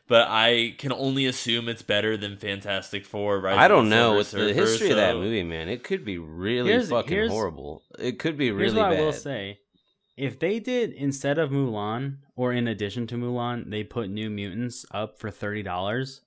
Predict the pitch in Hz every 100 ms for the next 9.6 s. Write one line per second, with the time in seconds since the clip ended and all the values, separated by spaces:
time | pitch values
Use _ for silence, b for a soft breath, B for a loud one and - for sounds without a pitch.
0 | - 107 123 135 135 123 113 101 107 101
1 | 92 87 87 90 87 87 87 85 85 85
2 | 67 104 117 107 - 127 - 107 98 87
3 | - _ _ _ _ 110 117 107 123 156
4 | 151 90 104 95 - - 85 80 80 80
5 | 78 - 92 85 92 117 117 156 180 170
6 | 165 165 160 147 135 160 180 170 165 156
7 | 151 143 135 143 127 110 110 101 123 123
8 | 127 123 90 120 139 - 139 226 220 269
9 | 254 226 214 254 165